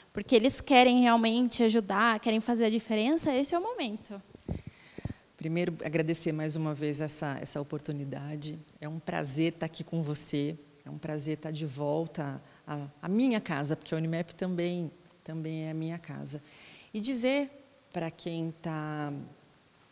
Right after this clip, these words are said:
Speaker 2: em dúvida de, de fazer direito ou não, faça, vocês não vão se arrepender. E quem tá terminando o curso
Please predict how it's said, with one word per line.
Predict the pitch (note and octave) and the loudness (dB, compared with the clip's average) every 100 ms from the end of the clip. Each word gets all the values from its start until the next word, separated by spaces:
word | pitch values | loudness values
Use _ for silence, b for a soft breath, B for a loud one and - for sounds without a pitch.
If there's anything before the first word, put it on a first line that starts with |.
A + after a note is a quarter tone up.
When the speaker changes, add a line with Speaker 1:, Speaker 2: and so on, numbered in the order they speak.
| _ _ _ _ _ | _ _ _ _ _
Speaker 2:
em | G3+ A3 | 0 2
dúvida | F3+ F#3 A3 F#3 D#3 D3+ C#3+ C#3+ - | 4 4 2 2 0 -2 -4 -12 -18
de, | C3+ D3 B2 - | -10 -8 -10 -12
de | C#3+ | -14
fazer | - D#3 D3 D3+ | -8 -4 -2 -4
direito | C#3+ D3+ D3 D#3 | -4 -4 -4 -6
ou | D3+ | -4
não, | D#3 | -4
faça, | D#3 - D3+ D3+ E3 - E3+ F3 - | -6 -8 -8 -6 -4 -2 -4 -8 -12
vocês | - E3 | -6 -4
não | E3+ F3 | -2 -2
vão | D#3+ E3 | -4 -6
se | - | -6
arrepender. | D3+ D#3 D#3 D3 C#3+ D3 E3 B B B B B B | -6 -6 -6 -4 -4 -4 -6 B B B B B B
E | E3+ - | -14 -14
quem | - F#3+ F#3+ | -10 -6 -6
tá | G3 | -6
terminando | F#3+ G3 G3+ G#3 G3 G#3 A#3+ A#3+ G3+ F3+ E3+ | -6 -4 0 0 0 2 2 2 2 0 -2
o | E3+ | -6
curso | - - E3+ F3+ - - D3+ | -8 -8 -4 -4 -4 -6 -8